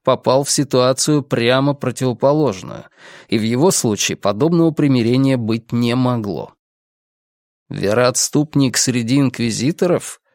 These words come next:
Немыслимо, недопустимо, абсурдно. То было самым тяжким предательством веры,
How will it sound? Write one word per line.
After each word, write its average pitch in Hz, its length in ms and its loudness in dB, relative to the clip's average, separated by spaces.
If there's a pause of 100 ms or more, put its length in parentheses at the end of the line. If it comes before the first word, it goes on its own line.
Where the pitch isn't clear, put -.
(360)
Немыслимо, 156 1000 2 (240)
недопустимо, 165 1160 0 (340)
абсурдно. 151 880 0 (560)
То 175 100 2
было 196 220 6
самым 214 440 2
тяжким 175 520 2
предательством 147 800 0
веры, 139 420 0